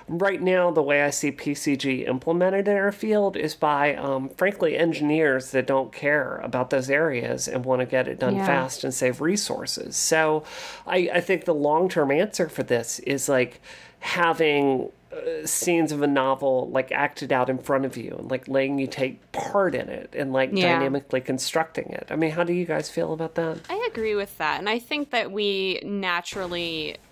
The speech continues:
Speaker 2: grasp onto characters
Speaker 1: Mm-hmm.
Speaker 2: as people, even, even if they're not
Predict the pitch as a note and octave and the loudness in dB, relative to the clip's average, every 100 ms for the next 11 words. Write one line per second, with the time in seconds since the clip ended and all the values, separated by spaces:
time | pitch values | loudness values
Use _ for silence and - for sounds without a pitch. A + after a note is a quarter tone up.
0 | _ _ F#3+ - F#3+ F3+ D#3+ E3+ - - | _ _ -16 -6 -2 2 2 0 -4 -10
1 | - F3 E3+ E3 E3 E3+ - E3 D3+ D3+ | -2 2 2 2 -2 -6 -6 -6 -6 -8
2 | D3 _ _ - - E3 E3 F#3 - A3+ | -10 _ _ -14 0 2 2 -2 -4 0
3 | A3+ A#3+ B3+ B3+ - - - - - E3+ | 2 2 0 -2 -4 -6 -16 -16 2 2
4 | A3 - G3+ A3+ A#3 G#3 A#3+ A#3+ A3+ A3+ | 4 2 0 -2 -2 0 0 0 0 0
5 | A3 G3+ - F3+ E3+ E3 D#3+ - - - | 0 -2 -2 0 0 0 -2 -4 -10 -12